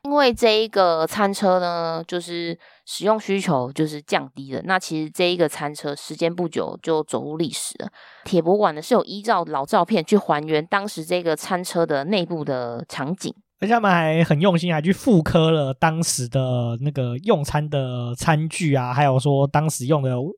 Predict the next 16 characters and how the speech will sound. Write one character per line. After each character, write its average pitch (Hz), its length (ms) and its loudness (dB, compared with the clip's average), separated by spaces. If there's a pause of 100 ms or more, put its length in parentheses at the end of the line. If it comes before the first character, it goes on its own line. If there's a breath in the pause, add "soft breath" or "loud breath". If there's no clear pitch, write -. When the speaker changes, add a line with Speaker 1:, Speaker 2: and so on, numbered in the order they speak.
(140)
Speaker 2:
碗 131 200 2
盘 127 200 0
餐 139 200 2
具， 143 200 -2
以 - 20 -4
及 123 140 -10
当 143 200 0
时 135 140 -4
吃 139 300 -2
的 120 720 -4 (160)
食 - 260 -2
物 156 140 2
是 151 120 -2
有 123 120 0
哪 113 180 -10
些。 104 260 -10